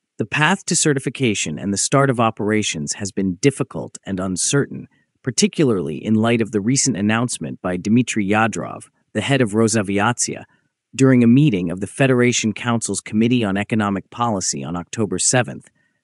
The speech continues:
that certification has been postponed until twenty twenty-six. Yadrov stated in his remarks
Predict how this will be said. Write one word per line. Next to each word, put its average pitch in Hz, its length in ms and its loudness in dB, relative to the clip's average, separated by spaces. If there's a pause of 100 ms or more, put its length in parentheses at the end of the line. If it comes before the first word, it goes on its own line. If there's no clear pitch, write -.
that 117 120 0
certification 170 800 2
has 113 140 -2
been 104 180 0
postponed 117 960 -2
until 95 320 -6
twenty 113 340 -2
twenty-six. - 840 -6 (1500)
Yadrov 151 520 4
stated 101 400 2
in 87 120 -6
his 104 200 -4
remarks 92 500 -6